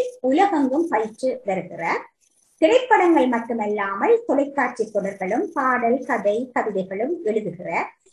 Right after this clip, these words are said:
மேலும், பரதநாட்டிய நிகழ்ச்சிகளுக்கு பாடல் script எழுதியிருக்கின்றார். இவர் எழுதிய கட்டுரைகள் அமுத சுரபி, தமிழ், இந்து உள்ளிட்ட இதழ்களிலே வெளிவந்திருக்கின்றன.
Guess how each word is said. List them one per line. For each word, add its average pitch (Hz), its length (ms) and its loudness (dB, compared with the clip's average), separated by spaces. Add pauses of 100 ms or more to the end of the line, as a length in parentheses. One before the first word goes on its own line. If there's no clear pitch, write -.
மேலும், 392 440 4
பரதநாட்டிய 294 680 4
நிகழ்ச்சிகளுக்கு 226 840 -2
பாடல் 240 420 0
script - 480 -4
எழுதியிருக்கின்றார். 180 1500 -4 (460)
இவர் 427 280 4
எழுதிய 320 520 4
கட்டுரைகள் 240 720 2
அமுத 233 440 0
சுரபி, 214 420 0 (160)
தமிழ், 262 440 2
இந்து 247 380 0
உள்ளிட்ட 233 680 -4 (320)
இதழ்களிலே 226 960 2
வெளிவந்திருக்கின்றன. 180 920 -4